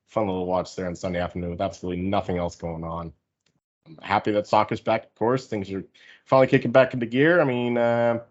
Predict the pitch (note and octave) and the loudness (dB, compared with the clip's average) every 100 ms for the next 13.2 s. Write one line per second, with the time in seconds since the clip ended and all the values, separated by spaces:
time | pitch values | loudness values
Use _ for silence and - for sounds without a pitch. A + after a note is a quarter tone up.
0 | _ A2+ A2 A#2+ B2+ C3 - A2+ A2 F#2 | _ -4 4 6 6 4 -2 -2 -2 -4
1 | F#2+ F2+ F2+ G2 G2+ G2 - F#2 E2+ E2+ | -8 -10 -10 -6 -6 -6 -4 -6 -6 -10
2 | E2 - D#2+ D#2+ D2 - F2 - F#2+ G2+ | -10 -14 -14 -14 -16 -16 -18 -16 -10 -10
3 | - F#2 D3 - - F2 F2 F2+ F#2 D#2+ | -8 -8 -10 -10 -8 -6 -4 -2 -2 -2
4 | A#2+ C#3 - - F#2 F2 E2 F2+ F2 _ | -4 -4 -6 -4 -2 -4 -8 -10 -14 _
5 | _ _ A2+ B2+ C3 A#2 G#2 F#2+ F2+ F2+ | _ _ -2 2 2 2 0 -4 -10 -12
6 | E2+ E2 E2 - F2+ F2 F2 F2 F2 - | -14 -14 -14 -16 -20 -18 -16 -16 -18 -12
7 | G2+ F2 E2+ - G2 F#2 G2 F2+ E2+ - | -12 -12 -14 -10 -8 -6 -8 -8 -14 -14
8 | E2+ F#2+ - G#2 E2+ E2+ - F#2 - E2+ | -16 -14 -8 -8 -8 -12 -10 -12 -12 -14
9 | E2+ E2 - F2 E2+ _ _ _ _ _ | -12 -12 -12 -12 -12 _ _ _ _ _
10 | _ _ - A2 A#2 A2+ G#2+ G2 F2+ F#2+ | _ _ -6 0 2 2 -2 -2 -2 -2
11 | F#2 - - F2+ F2 F2 F2 E2 - E2+ | -2 -8 -12 -10 -6 -6 -6 -10 -12 -14
12 | D#2 D#2+ F2 F2 F2+ E2+ E2 F2 D#2+ - | -14 -14 -10 -10 -10 -12 -14 -16 -16 -12
13 | E2 | -12